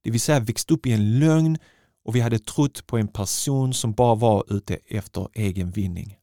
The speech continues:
Den natten hade jag ganska svårt att sova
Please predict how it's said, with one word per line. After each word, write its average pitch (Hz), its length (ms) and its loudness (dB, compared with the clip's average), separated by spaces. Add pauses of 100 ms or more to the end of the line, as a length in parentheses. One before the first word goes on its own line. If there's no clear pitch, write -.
(1300)
Den 127 200 2
natten 104 420 0
hade 104 180 2
jag 98 100 2
ganska 104 300 -2
svårt 104 360 -4
att - 120 -8
sova - 440 -4